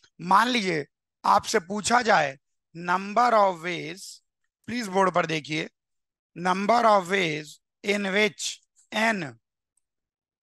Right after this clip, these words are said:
can be split as product of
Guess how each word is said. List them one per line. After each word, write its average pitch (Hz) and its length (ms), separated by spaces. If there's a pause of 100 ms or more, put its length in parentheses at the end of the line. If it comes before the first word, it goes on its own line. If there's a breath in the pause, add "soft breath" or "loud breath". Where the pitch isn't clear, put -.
(1000)
can 190 420
be 185 260
split - 640 (1040)
as 185 540 (140)
product 190 500 (1300)
of 175 540